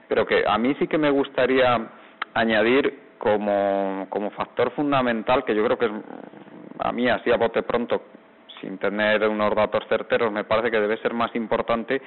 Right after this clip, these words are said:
el hecho de que todas esas personas que se están yendo, tampoco se les esté dando ninguna vía para que hagan su vida aquí en España. Es decir, estas, estas personas, si dicen, "Yo me voy a convertir en un emprendedor",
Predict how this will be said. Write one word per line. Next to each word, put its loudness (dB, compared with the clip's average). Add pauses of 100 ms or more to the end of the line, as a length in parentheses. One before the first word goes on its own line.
(260)
el 0
hecho 2
de 2
que 0
todas 0
esas -4
personas -4
que -4
se -10
están -4
yendo, 0 (420)
tampoco 0
se -2
les -2
esté -4
dando 0
ninguna 0
vía 2 (420)
para 2
que 4
hagan 2
su -4
vida 2
aquí -2
en -4
España. -2
Es -8
decir, -2 (380)
estas, 0
estas 0
personas, 0
si -4
dicen, -2
"Yo -2
me 0
voy 2
a 2
convertir -2
en 2
un -2
emprendedor", -2